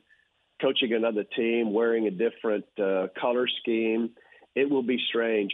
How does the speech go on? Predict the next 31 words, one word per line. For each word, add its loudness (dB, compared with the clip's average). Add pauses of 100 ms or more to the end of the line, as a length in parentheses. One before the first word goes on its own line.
but 0 (320)
he, 2
he 0
has 0
done 0
exactly -2
what 0 (480)
I 2
knew 2
he 0
would -2
do 2
at -6
K-State, -2
and 0
that 2
is 0 (140)
to -2
re-energize 2
that -4
program. -2 (400)
I -4
said 2
the 2
other 0
day, 2 (440)
when -2
you 2
watch 0 (140)
K-State -2
play -2